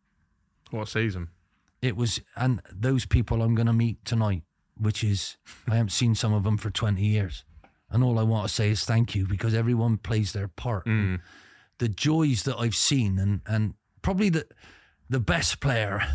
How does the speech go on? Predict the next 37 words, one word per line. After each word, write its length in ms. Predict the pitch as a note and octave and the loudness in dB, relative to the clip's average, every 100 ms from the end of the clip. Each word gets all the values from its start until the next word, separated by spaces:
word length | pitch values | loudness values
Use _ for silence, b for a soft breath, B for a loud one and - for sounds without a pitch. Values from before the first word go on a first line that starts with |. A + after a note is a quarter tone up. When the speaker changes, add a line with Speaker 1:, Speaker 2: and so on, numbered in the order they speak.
| - b b b b b b b _ _ _ _ _ - | -4 b b b b b b b _ _ _ _ _ -2
Speaker 2:
I'd 160 | B2 | 0
ever 200 | B2+ A2+ | 2 0
seen 400 | G#2 - C3+ A2+ | -2 0 2 4
live 580 | A2+ B2 G#2+ G#2 A2 - A#2+ | 2 2 0 -2 -4 -6 -2
was 380 | A#2+ G#2+ - - _ _ _ _ - | 0 -2 -6 -14 _ _ _ _ -4
Eric 220 | B2 G#2+ | -4 -2
Cantona, 520 | - A#2 G2 G2+ G2 F#2+ | -2 -2 -2 -4 -4 -4
I 80 | G2+ | -2
have 80 | |
Speaker 1:
Oh. 300 | C3 A2 F#2+ | -2 -2 -2
Speaker 2:
to 60 | G2 | -2
say, 220 | G2+ F2+ - | -2 -4 -4
because 520 | G#2+ - A2+ G#2 - b b b | -6 -2 -2 -2 -6 b b b
Speaker 1:
What 140 | F3 | -4
a 40 | B2+ | -2
man. 380 | D3+ D3+ G#2 E2+ - | 0 0 -2 -6 -6
Speaker 2:
I, 60 | C3 | -2
I 260 | B2+ A#2+ | -2 -2
was 160 | B2+ A#2 | -2 -2
Speaker 1:
What 100 | - | -2
a 40 | |
Speaker 2:
captain, 140 | C#3 D#3+ C3+ | 0 2 2
Speaker 1:
player. 180 | F#2+ - | 0 -2
Speaker 2:
captain 360 | D3 B2 - A2+ | -4 -4 -4 -4
of 60 | |
Q 220 | G#2 B2 G#2+ | -2 -4 -2
P 160 | A#2+ | -2
R 180 | A#2 A2 | -2 -2
for 160 | G2+ G#2 | -2 -4
a 60 | |
day, 380 | F#2+ G#2 F#2+ - b b b b b - | -2 -4 -4 -8 b b b b b -4
and 120 | A#2 | -2
it 80 | G2+ | 0
was 120 | G#2 | -2
at 160 | G#2 - _ _ | -2 -6 _ _
Man 240 | - A2+ G#2 | -4 0 0
United. 520 | G#2+ A2 F#2 G2 - | 2 0 -2 -6 -10